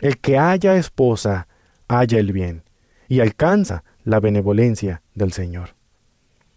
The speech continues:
Proverbios diecinueve catorce nos dice, "La casa y las riquezas son herencia de los padres, mas del Señor la mujer prudente". Así que si usted tiene una mujer,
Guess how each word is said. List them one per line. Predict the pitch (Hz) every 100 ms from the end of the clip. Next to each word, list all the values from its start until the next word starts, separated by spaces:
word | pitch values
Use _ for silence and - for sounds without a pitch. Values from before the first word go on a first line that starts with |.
| _
Proverbios | - 110 123 139
diecinueve | 131 - 117 135
catorce | 123 - 131 170 180
nos | 165 139
dice, | 110 95 92 - _ _ _ - -
"La | 120
casa | 107 170 220 - 233
y |
las | 156 127
riquezas | 117 151 117 - 101 - - _
son | - 139 143
herencia | 117 110 117 127 131
de | 120
los | 110 -
padres, | 101 104 101 92 - _ _ _ -
mas | 143 147
del | 131 180 202
Señor | 202 180 127 110 92 _ _ _
la | 107
mujer | 101 98 113 110 - -
prudente". | 104 98 92 92 87 90 82 - _ _ _ _ _ _ _ _ _ -
Así | 160 220
que | - 208
si | - 151
usted | 131 - 185 -
tiene | 185 175
una | 165
mujer, | 151 117 127 110 87